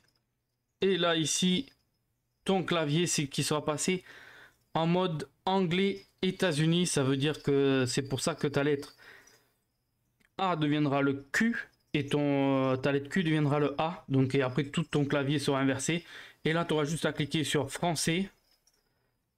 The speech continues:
et après c'est bon, tu fermes et ton clavier est redevenu normal. J'espère que ce mini, euh, tuto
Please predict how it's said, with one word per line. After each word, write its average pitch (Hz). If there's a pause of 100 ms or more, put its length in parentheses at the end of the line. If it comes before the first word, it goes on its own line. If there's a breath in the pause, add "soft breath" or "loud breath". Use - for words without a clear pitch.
(640)
et 208
après 143
c'est 139
bon, 131
tu 131
fermes 151
et 139
ton 123
clavier 127 (400)
est 208
redevenu 196
normal. 151 (960)
J'espère 135
que 143
ce 127
mini, 135
euh, 120 (160)
tuto 143